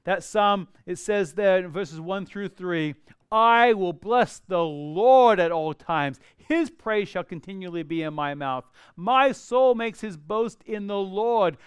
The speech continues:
Let the humble hear and be glad. Oh, magnify the Lord with me, and let us exalt his name together." Nowhere do we find, "Look inward for all the answers." It's quite the opposite.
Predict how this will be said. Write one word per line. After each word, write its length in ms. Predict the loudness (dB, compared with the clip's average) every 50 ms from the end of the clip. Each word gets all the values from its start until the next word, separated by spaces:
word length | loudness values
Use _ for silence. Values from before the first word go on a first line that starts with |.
| -20 -16 -6
Let 260 | -2 0 2 2 2
the 160 | 0 -2 -2
humble 420 | -2 -2 -2 -2 -2 0 0 0 0
hear 340 | 0 -2 -2 0 2 2 2
and 180 | 0 -2 -4
be 140 | -4 -6 -6
glad. 560 | -6 -6 -4 -2 0 2 2 2 0 -2 -4 _ _ -14 -4
Oh, 220 | 2 6 6 6 6
magnify 960 | 4 2 4 4 4 4 4 0 -2 -4 -4 0 2 6 8 8 8 6 4 -2 -8 -8
the 180 | -4 -2 -2 -2
Lord 680 | -2 -4 -2 0 2 4 4 4 4 4 2 0 -2
with 320 | -4 -6 -6 -6 _ -12 -12
me, 160 | -10 -8 -8
and 160 | -8 -6 -4
let 160 | 0 0 0
us 140 | 0 0 -2
exalt 500 | -8 -10 -10 -6 -2 0 2 2 2 0
his 180 | -4 -4 -4 -6
name 460 | -6 -4 -4 -2 -2 -4 -4 -6 -6
together." 720 | -6 -6 -6 -4 0 4 4 4 4 4 2 -4 -6 -6 _ _ _ _ -14
Nowhere 640 | -8 -4 2 4 6 6 8 8 8 8 8 8 6
do 120 | 2 0
we 160 | -4 -4 -4
find, 460 | -4 _ -4 -2 0 0 0 0 -2 -4 -8 -16 -14
"Look 380 | -4 0 2 2 2 0 -4 -10 -4
inward 500 | 0 0 0 0 0 0 0 0 0 0
for 240 | -4 _ -4 -4 -2
all 280 | 2 2 2 2 2 0
the 120 | -2 -4
answers." 460 | -2 -2 -2 -2 -2 -4 -8 -10 -8
It's 160 | -8 -10 -12 _
quite 300 | -8 -4 -2 -2 -2 -4
the 100 | -6 -2
opposite. 720 | 2 2 2 2 0 -4 -8 -8 -8 -12 -12 -12 _